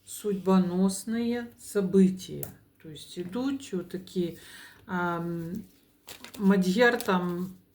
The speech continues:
їм санкції устроїв. Дьяволу дуже тяжко, да, дуже тяжко, непосильну ношу взяв.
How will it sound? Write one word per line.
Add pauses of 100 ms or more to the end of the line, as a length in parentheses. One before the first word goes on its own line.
(800)
їм
санкції
устроїв. (520)
Дьяволу
дуже
тяжко, (320)
да, (720)
дуже
тяжко,
непосильну
ношу
взяв.